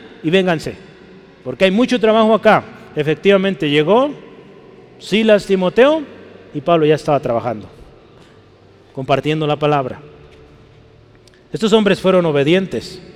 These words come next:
recibieron las instrucciones, atentos. Hay uno, un ejemplo, anótelo por favor, Tito, un hombre diligente, ahí en segunda de Corintios ocho, dieciséis al diecisiete,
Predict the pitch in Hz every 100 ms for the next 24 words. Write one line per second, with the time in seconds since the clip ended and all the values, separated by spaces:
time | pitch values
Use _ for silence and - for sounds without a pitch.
0 | - - - - - - - 147 143 143
1 | 185 220 214 208 - 170 - - 202 226
2 | 175 147 - - - - - - - _
3 | _ _ _ _ _ - - - 226 226
4 | 196 160 147 - - - - - - 160
5 | 202 220 - - 185 202 - 202 165 156
6 | 185 190 165 147 151 135 151 180 - 208
7 | - 143 131 - - - - - 165 185
8 | 185 175 156 147 131 180 170 - 135 -
9 | - - 156 180 175 165 151 190 175 160
10 | - 143 170 170 156 170 170 170 147 123
11 | 123 165 160 156 139 139 135 120 180 175
12 | 127